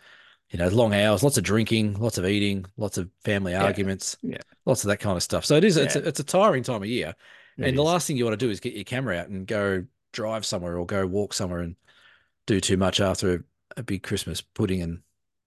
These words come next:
Speaker 2: Yeah.
Speaker 1: all that kind of
Speaker 2: I'm,
Speaker 1: stuff.
Speaker 2: I'm, I know. And it's funny because y-, it's funny you say that because for me,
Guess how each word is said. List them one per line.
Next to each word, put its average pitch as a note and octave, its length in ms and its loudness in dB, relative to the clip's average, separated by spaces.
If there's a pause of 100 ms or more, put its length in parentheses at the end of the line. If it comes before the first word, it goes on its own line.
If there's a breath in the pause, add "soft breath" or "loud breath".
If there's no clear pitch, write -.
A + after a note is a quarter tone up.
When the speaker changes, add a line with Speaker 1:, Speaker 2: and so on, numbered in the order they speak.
Speaker 2:
Yeah. G#2 360 2
Speaker 1:
all A2 80 -8
that G#2 100 -6
kind - 20 -8
of - 100 -2
Speaker 2:
I'm, B2 60 8
Speaker 1:
stuff. B2+ 120 4
Speaker 2:
I'm, B2+ 280 6 (200)
I A#2+ 100 2
know. A#2+ 600 4 (320)
And C3+ 300 0
it's D3 120 -4
funny D#3 240 -2
because A2 480 -2
y-, B2+ 240 -10
it's - 160 -14
funny C#3+ 140 2
you B2 60 2
say B2 160 0
that G#2 140 -6
because A2 380 -2 (720 soft breath)
for B2 100 0
me, B2+ 560 2